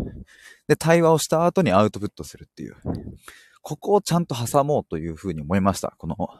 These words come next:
うん、プログラムにおいては。まあ、ただ、うん、ここすごく難しいのが、あの、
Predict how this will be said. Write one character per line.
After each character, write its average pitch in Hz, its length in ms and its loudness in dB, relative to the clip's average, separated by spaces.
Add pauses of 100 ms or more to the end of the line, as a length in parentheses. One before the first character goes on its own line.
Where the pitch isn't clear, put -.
(600)
う 90 160 0
ん、 80 60 -8
プ 104 100 0
ロ 104 100 4
グ 95 80 4
ラ 95 100 8
ム 82 60 -2
に 78 80 -4
お 90 140 2
い 87 60 0
て - 80 -10
は。 76 200 -4 (1500)
ま 113 100 -2
あ、 - 20 -10
た 208 160 8
だ、 143 460 6
う 113 100 0
ん、 98 100 0
こ 95 100 -10
こ 107 80 -6
す - 120 -6
ご 127 100 4
く 87 100 -6
難 92 320 -4
し 117 180 -2
い 95 40 2
の 78 100 -6
が、 78 380 -4 (920)
あ 90 180 -2
の、 80 460 -10